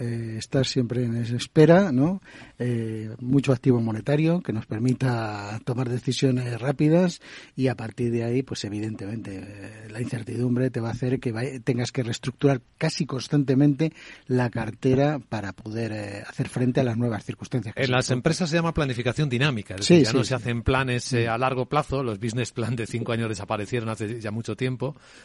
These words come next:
Speaker 2: los de tres y los de uno incluso también,
Speaker 1: Sí,
Speaker 2: ya se va
Speaker 1: sí.
Speaker 2: planificando por semanas.
Speaker 1: Pero incluso si me apuras a nivel de, de ciudadano normal, ahora mismo con el tema de las hipotecas, es que,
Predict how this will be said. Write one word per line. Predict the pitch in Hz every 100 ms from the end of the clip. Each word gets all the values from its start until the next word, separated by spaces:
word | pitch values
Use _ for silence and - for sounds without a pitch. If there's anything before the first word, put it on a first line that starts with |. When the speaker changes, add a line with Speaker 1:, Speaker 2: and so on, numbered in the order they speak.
| -
Speaker 2:
los | 117 113
de | 110
tres | 131 135
y | 139
los | 139
de | 131
uno | 147 147
incluso | 135 139 147 156
también, | 117 123 151 110
Speaker 1:
Sí, | 113
Speaker 2:
ya | 127
se | 120
va |
Speaker 1:
sí. | 104
Speaker 2:
planificando | 123 120 123 143
por | 127
semanas. | - 90 120 160 -
Speaker 1:
Pero | 147 143
incluso | 123 139 127
si | 123
me | 123 120
apuras | 160 180 196
a | 143
nivel | 120 139
de, | 170 156
de | 113 113 110
ciudadano | - 113 104 139 160
normal, | 127 104 110 156
ahora | 113 113 131
mismo | 127 139 156
con | 131
el | 110
tema | 135 151
de |
las | 135 123
hipotecas, | 131 107 113 180 101 -
es | 123
que, | -